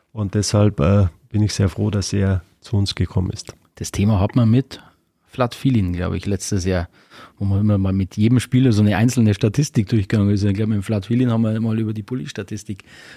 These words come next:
Speaker 2: äh, gesprochen und was einen guten Bulli-Spieler ausmacht. Also das werden wir heuer nachholen, äh, oder wieder fortführen, so muss man sagen. Ähm, Konstantin Vogt, den Namen habe ich gesagt, es, äh, kommt zwar formell aus, aus der D E L, hat aber das letzte Jahr in, in Stuttgart eben, äh, verbracht,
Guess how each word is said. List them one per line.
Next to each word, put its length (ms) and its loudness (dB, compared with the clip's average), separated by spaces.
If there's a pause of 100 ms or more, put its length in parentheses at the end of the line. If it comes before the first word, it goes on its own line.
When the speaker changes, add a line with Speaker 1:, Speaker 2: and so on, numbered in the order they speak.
(120)
Speaker 2:
äh, 120 -4
gesprochen 440 0
und 80 0
was 160 0
einen 100 2
guten 300 0
Bulli-Spieler 600 0
ausmacht. 400 -2
Also 140 -2
das 160 0
werden 140 2
wir 60 2
heuer 200 2
nachholen, 640 -2
äh, 200 -2
oder 320 2
wieder 160 2
fortführen, 440 -2
so 120 -4
muss 160 -4
man 100 -6
sagen. 220 -10 (760)
Ähm, 440 4
Konstantin 440 2
Vogt, 300 0
den 100 4
Namen 300 2
habe 160 2
ich 100 -2
gesagt, 500 -2
es, 440 -2
äh, 280 -6
kommt 220 2
zwar 220 2
formell 400 2
aus, 360 -4
aus 200 -12
der 100 -8
D 280 -6
E 20 -16
L, 200 -4
hat 160 0
aber 220 0
das 200 -2
letzte 280 -2
Jahr 160 2
in, 240 0
in 140 0
Stuttgart 500 -2
eben, 320 -2 (560)
äh, 200 4
verbracht, 580 0